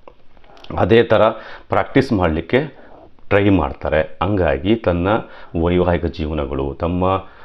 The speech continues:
ಆ, ಜೀವನವನ್ನ ಹಾಳು ಮಾಡ್ಕೊಳ್ಳೋವಂಥ ಒಂದು ಚಾನ್ಸಸ್ ಜಾಸ್ತಿ ಇರುತ್ತೆ. ಹಂಗಾಗಿ ಯಾವುದೇ ಕಾರಣಕ್ಕೂ ಈ ಝೋನಲ್ಲಿ ಸಹ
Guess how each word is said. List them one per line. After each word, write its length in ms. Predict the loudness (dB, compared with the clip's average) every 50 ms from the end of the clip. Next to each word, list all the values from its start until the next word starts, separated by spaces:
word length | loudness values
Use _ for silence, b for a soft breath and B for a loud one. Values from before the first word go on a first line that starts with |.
| B B -4
ಆ, 120 | -2 -2 -2
ಜೀವನವನ್ನ 640 | 0 0 0 4 4 4 4 4 2 0 2 0 0 0 2 0
ಹಾಳು 200 | 0 2 2 0
ಮಾಡ್ಕೊಳ್ಳೋವಂಥ 600 | -2 -4 -6 -8 -10 -8 -8 -6 -6 -6 -6 -6
ಒಂದು 240 | -6 -4 -4 -6 -6
ಚಾನ್ಸಸ್ 640 | -8 -6 -8 -8 -8 -4 0 0 0 0 0 0
ಜಾಸ್ತಿ 380 | 0 0 0 0 -4 -2 0 0
ಇರುತ್ತೆ. 260 | 0 0 2 2 2
ಹಂಗಾಗಿ 600 | 2 4 4 4 4 4 4 4 2 2 2 0 B B B B B
ಯಾವುದೇ 420 | 0 2 2 2 2 4 4 2 2
ಕಾರಣಕ್ಕೂ 440 | 2 0 -2 -2 -4 -2 0 0 0
ಈ 280 | 0 0 4 6 6 6
ಝೋನಲ್ಲಿ 340 | 6 4 2 2 -2 -2
ಸಹ 260 | -4 -4 -2 -2 -2